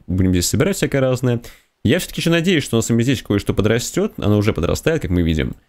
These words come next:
Немножко больше. Так, здесь к нам что, свинюшки бегут? Да, смотрите-ка, домашние наши свинюшки, балдеж. Балдеж. Вот они опять заново появились, надеюсь, больше болеть не будут.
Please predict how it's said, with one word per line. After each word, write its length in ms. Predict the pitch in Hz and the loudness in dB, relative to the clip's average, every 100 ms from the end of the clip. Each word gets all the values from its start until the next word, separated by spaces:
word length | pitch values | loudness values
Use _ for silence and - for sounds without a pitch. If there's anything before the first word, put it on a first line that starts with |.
| _ _ | _ _
Немножко 500 | - 95 110 101 - | 0 2 2 0 0
больше. 360 | 95 180 202 80 | 0 0 -2 -4
Так, 320 | - 87 - - - - | -2 -4 -4 -16 -18 -6
здесь 220 | 98 - | -4 -2
к 60 | |
нам 100 | 107 | -2
что, 140 | 107 95 | 0 0
свинюшки 320 | 123 202 - | 0 -2 0
бегут? 340 | 85 - - - _ _ _ _ _ _ _ _ - | 0 0 -6 -10 _ _ _ _ _ _ _ _ 0
Да, 240 | 101 247 | 2 0
смотрите-ка, 340 | - 127 - 107 | -2 -4 0 2
домашние 400 | 123 170 127 104 | 2 2 2 2
наши 200 | 135 - | 0 0
свинюшки, 340 | 95 135 - | -2 0 0
балдеж. 460 | 87 87 127 - _ _ _ _ - | 0 2 -2 -4 _ _ _ _ 0
Балдеж. 480 | 85 87 98 - - - - _ - | 2 2 0 -2 -8 -20 -20 _ -2
Вот 240 | 98 180 | 0 2
они 160 | 165 147 | 2 2
опять 160 | 147 | 2
заново 180 | 113 113 | 2 2
появились, 300 | 104 143 170 | 2 0 2
надеюсь, 240 | 104 113 | 2 2
больше 220 | 98 113 101 | 2 0 2
болеть 200 | 107 98 | 2 2
не 60 | |
будут. 460 | 98 175 101 - | 0 0 0 -4